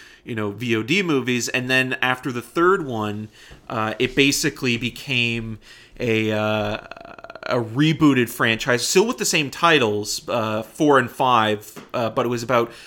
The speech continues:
witches and toy makers. And in part five,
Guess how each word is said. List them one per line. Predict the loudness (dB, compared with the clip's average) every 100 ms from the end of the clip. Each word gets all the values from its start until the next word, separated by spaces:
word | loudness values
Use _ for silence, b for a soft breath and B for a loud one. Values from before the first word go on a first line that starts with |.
| B
witches | 2 4 4 2 0
and | -4 -4
toy | -2 0
makers. | 0 -2 -2 -4 -4
And | -6
in | -6
part | -4 -2 -2 -4
five, | -6 -2 2 2 2 -2 -6 -12